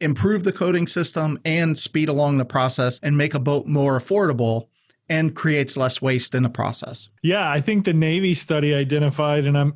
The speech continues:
Speaker 2: I apologize, I'm not sure how many years it is old, but they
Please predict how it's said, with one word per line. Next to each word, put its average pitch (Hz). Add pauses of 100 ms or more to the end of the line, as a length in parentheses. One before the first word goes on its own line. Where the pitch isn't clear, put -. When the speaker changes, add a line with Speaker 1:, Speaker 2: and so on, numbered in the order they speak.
(220)
Speaker 2:
I 147
apologize, 147
I'm 135
not 147
sure 147
how 151
many 143
years 143
it 135
is 135 (180)
old, 160 (100)
but 139
they 190